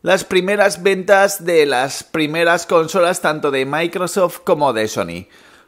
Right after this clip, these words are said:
Recordemos que en la actual generación, ¿vale? Eh, P S cuatro salió a un precio de venta de cuatrocientos euros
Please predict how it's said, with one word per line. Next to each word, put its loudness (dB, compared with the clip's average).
Recordemos 2
que 0
en -2
la 0
actual 2
generación, 0
¿vale? 0
Eh, 0
P 2
S -2
cuatro 0
salió 2
a 0
un -4
precio -2
de 0
venta -2
de -4
cuatrocientos 0
euros 4